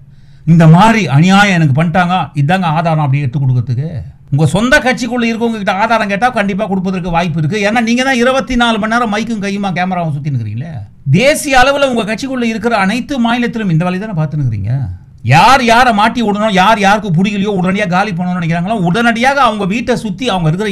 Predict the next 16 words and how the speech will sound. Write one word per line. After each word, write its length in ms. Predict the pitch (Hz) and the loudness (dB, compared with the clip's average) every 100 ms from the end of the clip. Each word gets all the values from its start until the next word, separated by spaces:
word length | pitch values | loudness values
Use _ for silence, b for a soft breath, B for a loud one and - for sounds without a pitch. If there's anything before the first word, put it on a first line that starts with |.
| 170 | -2
ஏரியாவை 400 | 208 208 180 151 | -2 -4 -4 -4
சுத்தி, 340 | 180 160 226 - b b b 113 | -6 -6 -8 -8 b b b 2
மைக்கிலேருந்து, 600 | 170 196 202 190 214 233 | 2 0 -2 0 0 -2
கேமராலேருந்து, 540 | 196 202 202 190 220 - | 0 0 0 0 -2 -2
சி 120 | 226 | -2
சி 140 | 196 | -2
டி 100 | 185 196 | -2 -2
விலேருந்து, 280 | 185 202 | -2 -2
டி 120 | 175 226 | -2 -2
வி 120 | 220 | -2
ஆர்லேருந்து 340 | 202 185 208 233 | -2 -2 -4 -2
recording 500 | 170 226 226 214 196 | -2 2 0 0 -4
வரைக்கும் 320 | 196 233 233 - b b b | -2 -2 -4 -6 b b b
ஒட்டு 320 | 147 170 302 302 | -4 -2 0 0
மொத்தமா 500 | 247 208 208 277 269 247 | 2 2 4 4 4 4
எல்லாத்தையும் 560 | 190 220 - 269 262 | 4 0 0 -4 -4